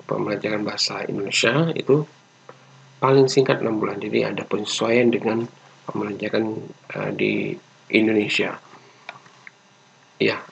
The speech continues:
pasal sebelas, calon peserta didik baru penyandang disabilitas dikecualikan dari ketentuan persyaratan, batas usia, kemudian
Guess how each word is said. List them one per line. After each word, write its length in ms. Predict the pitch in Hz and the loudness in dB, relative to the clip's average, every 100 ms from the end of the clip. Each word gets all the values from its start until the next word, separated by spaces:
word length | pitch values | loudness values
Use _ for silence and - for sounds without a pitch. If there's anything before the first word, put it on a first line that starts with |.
| - | -2
pasal 320 | 120 117 127 | 2 6 6
sebelas, 480 | 123 110 117 175 190 - | 6 4 6 6 4 2
calon 320 | 127 127 131 | 8 8 6
peserta 240 | 123 120 117 | 2 2 2
didik 320 | 117 151 147 | 2 0 4
baru 320 | 117 113 147 139 120 - | 4 6 6 6 4 4
penyandang 480 | 120 120 117 113 110 | 6 8 8 4 2
disabilitas 880 | 107 - 107 107 107 107 123 147 - | 0 0 0 0 -2 0 2 2 0
dikecualikan 720 | - - 110 110 107 123 123 | -4 0 2 2 2 2 4
dari 320 | 117 107 113 - - - - - - - | 2 -2 -4 -8 -14 -20 -20 -20 -2 4
ketentuan 560 | 113 110 117 117 117 | 4 4 6 6 6
persyaratan, 800 | 117 - 104 101 - 101 123 170 | 4 0 0 0 -2 0 2 2
batas 320 | - - 104 - | 0 -2 -6 -6
usia, 640 | 95 - 98 110 139 151 - | -6 -2 0 2 2 2 -2
kemudian 560 | 101 101 98 101 104 | -6 -4 -2 -2 -2